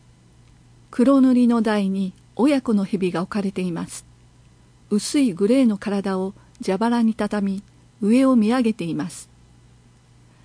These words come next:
木の札があり、黒い筆文字で中央に大きく干支の実一文字と、左に開運、右に招福が朱色で書かれています。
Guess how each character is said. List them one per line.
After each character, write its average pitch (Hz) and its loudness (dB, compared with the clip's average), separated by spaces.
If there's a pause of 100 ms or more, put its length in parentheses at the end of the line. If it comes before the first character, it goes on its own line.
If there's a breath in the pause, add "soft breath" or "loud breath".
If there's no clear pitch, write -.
(840 soft breath)
木 294 4
の 254 6
札 220 0
が 214 0
あ 208 0
り、 190 -6 (720)
黒 277 2
い 202 0 (120)
筆 214 2
文 226 4
字 202 -2
で 202 0
中 254 2
央 247 4
に 175 -4
大 247 2
き - -18
く 165 -6 (100)
干 190 -2
支 240 0
の 220 2
実 202 0
一 - 2
文 208 2
字 175 -6
と、 165 -8 (1120 soft breath)
左 240 4
に 233 4
開 208 0
運、 202 0 (260)
右 202 4
に 247 8
招 277 0
福 180 0
が 175 -6 (300 soft breath)
朱 - -2
色 254 4
で 233 0
書 196 -4
か 240 -4
れ 202 -2
て 160 -6
い 143 -6
ま 143 -8
す。 - -20